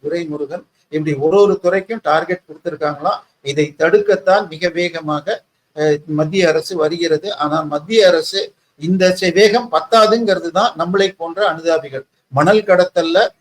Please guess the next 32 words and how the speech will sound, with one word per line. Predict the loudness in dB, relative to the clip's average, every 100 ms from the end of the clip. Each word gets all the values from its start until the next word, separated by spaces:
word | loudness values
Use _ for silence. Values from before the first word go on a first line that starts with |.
| _
முப்பத்தெட்டு | -8 -4 -2 -4 -6
கோடி | -2 0 0
பில்ல | -2 -4 -8
போட்டுட்டு | -8 -8 -8 -4
நாலாயிரத்தி | -2 2 2 2 -6
எழுநூத்தி | -8 -8 -12
எண்பது | -10 -8 -8 -6
கோடிக்கு | -4 -4 -6 -8 -12 _ _
எடுத்திருக்கிறார்கள்னு | -2 -2 -2 -6 -2 2 2 0 -2
ஐ | -2 0 0
ஐ | 0
டி | -2
மெட்ராஸை | -6 2 2 2 0
வச்சு, | -6 -6 -6
ட்ரோனை | -2 0 0
வச்சு, | -4 -8 -12
ஜி | -14 -12
பி | -10
எஸ் | -10 -10
மேப்பை | -10
வச்சு | -8 -8 -10
எடுத்துட்டு, | -10 -14 -20 -20 -20 _ -4
அதுக்கு | -2 0 -2 -2
இன்னைக்கு | -2 -2 0 2
வரைக்கும் | 2 2 -2 -6 -6 -12 _
ஜி | -2 2
எஸ் | 0 0
டில | 0
இருந்து | 0 2 2
ஏங்க | 2 2 0
பில்லு | 0 2 0
போடல? | 0 -2 -4